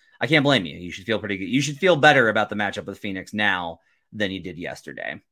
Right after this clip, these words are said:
On the other side, we'll talk about some of the remaining dominoes that are left in the N B A, including James Harden, Jrue Holiday, if they could be in the deal together,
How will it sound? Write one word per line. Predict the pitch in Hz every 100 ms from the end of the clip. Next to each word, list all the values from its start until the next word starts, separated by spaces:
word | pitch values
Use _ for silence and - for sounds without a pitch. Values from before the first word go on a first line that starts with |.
| - - -
On | 123
the | 127
other | 123
side, | 117 127 123
we'll | 120
talk | 127
about | 120 117
some | 123
of | 120
the | 110
remaining | 110 117 151 151
dominoes | 104 110 127 165 208 240 -
that | 110
are | 98
left | 92 101 135 - - - _ -
in | 107 110 113 113 117 _ _ _ _ _ _ _ _
the | 110
N | 110 110
B | 104
A, | 104 117
including | 117 101 90
James | 95 85
Harden, | - 107 117 123 127 135 156
Jrue | 92 76
Holiday, | - 101 117 120 73 65
if | 98
they | 95
could | 87
be | 92 92
in | 87
the | 90
deal | 95 90
together, | - 82 90 101 127 135 156